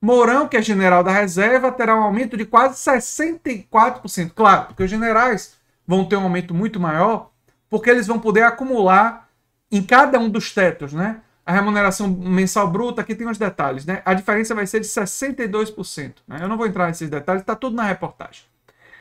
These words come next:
Entre os ministros militares, o maior salto fica com o chefe da Casa Civil, o Luiz Eduardo Ramos. O governo deve deixar de fazer um desconto s-, mensal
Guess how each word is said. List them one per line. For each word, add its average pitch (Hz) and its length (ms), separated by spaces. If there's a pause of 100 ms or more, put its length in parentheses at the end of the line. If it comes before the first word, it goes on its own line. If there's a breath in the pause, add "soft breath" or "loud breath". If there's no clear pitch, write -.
(140 soft breath)
Entre 220 240
os 233 60
ministros 226 440
militares, 247 560
o 269 60
maior 233 280
salto 254 360
fica 254 240
com 240 160
o 190 40
chefe 254 380
da 208 120
Casa 208 260
Civil, 240 500 (400)
o 208 120
Luiz 214 340
Eduardo 208 460
Ramos. 247 360
O 233 60
governo 220 360
deve 220 160
deixar 220 360
de 220 60
fazer 208 240
um 202 80
desconto 220 520
s-, - 400
mensal 220 800